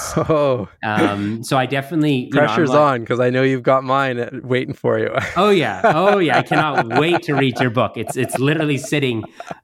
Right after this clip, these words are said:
Speaker 2: I cannot wait. As soon as I'm back in Utah at Powder Mountain, I'm, I'm gonna read it. But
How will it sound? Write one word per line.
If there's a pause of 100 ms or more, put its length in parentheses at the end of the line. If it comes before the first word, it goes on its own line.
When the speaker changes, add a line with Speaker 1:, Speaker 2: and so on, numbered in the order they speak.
(180)
Speaker 2:
I
cannot
wait.
As
soon
as
I'm
back
in
Utah
at
Powder
Mountain,
I'm,
I'm
gonna
read
it.
But